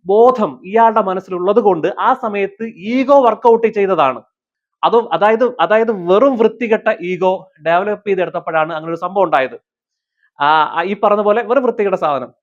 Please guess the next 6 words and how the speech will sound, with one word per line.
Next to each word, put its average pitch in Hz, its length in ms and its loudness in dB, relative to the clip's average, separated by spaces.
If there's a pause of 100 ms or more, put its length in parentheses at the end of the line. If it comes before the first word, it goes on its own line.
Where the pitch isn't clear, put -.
(240)
ഞാനങ്ങ് 208 320 -4
കുറഞ്ഞു 202 360 0
പോയ 202 360 2
ആളാണോ? 165 800 0 (180)
ഇവന്റെയൊക്കെ 214 440 0
മുന്നിൽ 190 440 -4